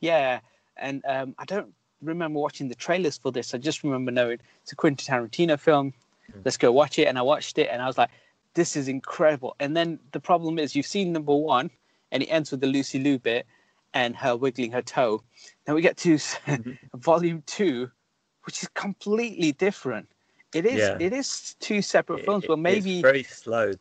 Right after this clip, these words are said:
Speaker 2: second movie, I found. I f-, I found.
Speaker 1: Yeah, 'cause the s-, the snake kills one of them. She doesn't even get to kill all of them. Uh,
Speaker 2: Yeah,
Speaker 1: the
Speaker 2: true,
Speaker 1: bride doesn't
Speaker 2: yeah.
Speaker 1: get to kill all the people. What, um, one of them,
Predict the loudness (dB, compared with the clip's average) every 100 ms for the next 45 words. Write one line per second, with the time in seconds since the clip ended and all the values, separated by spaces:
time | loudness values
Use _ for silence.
0 | _ -16 -14 -14 -12 -10 -10 -10 -12 -12
1 | -12 -12 -12 -12 -12 -4 -2 0 0 0
2 | -2 -10 _ _ _ _ _ _ -4 2
3 | 2 2 -6 -2 -2 0 0 0 0 -2
4 | 0 2 0 0 0 -2 -4 -6 -10 _
5 | _ _ _ _ -2 0 2 2 2 0
6 | -2 0 4 4 4 2 2 -2 -6 _
7 | _ _ _ _ -2 4 6 6 4 4
8 | 6 6 4 -2 -2 -4 -4 -6 -4 -2
9 | -2 -4 -6 -4 -4 -6 -4 -2 -2 -2
10 | -4 -4 -4 -10 -14